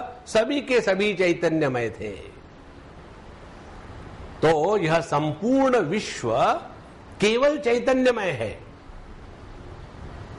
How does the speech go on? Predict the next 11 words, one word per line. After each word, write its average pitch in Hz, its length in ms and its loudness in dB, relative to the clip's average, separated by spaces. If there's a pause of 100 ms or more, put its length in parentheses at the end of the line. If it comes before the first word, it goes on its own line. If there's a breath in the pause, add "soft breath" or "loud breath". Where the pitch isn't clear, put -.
(1500)
ध्यान 139 260 2
से 147 140 -2
समझ 156 260 2
लेना, 131 280 0 (1400)
जिस 156 300 2
दिन 131 540 0 (480)
हमको 131 680 0 (280 loud breath)
यह 147 120 4
संपूर्ण 220 720 0
विश्व 165 500 0 (1160)
चैतन्यमय 165 1080 2